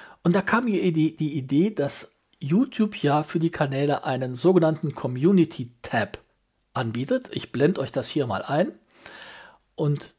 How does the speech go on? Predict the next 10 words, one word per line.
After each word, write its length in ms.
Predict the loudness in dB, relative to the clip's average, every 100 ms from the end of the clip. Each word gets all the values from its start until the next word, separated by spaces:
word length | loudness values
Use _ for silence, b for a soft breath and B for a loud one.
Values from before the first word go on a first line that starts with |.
| _
dort 360 | 6 6 6 0
kann 200 | -2 0
man 180 | 0 0
nicht 260 | -2 -2
nur 160 | -10 -2
Texte, 560 | 0 0 0 4 6 8
Umfragen 1120 | 8 6 4 0 4 6 6 4 2 0 -2
und 440 | -2 -2 -2 -6
Videoclips 600 | -4 -2 -2 0 2 0
zeigen, 400 | 0 2 2 0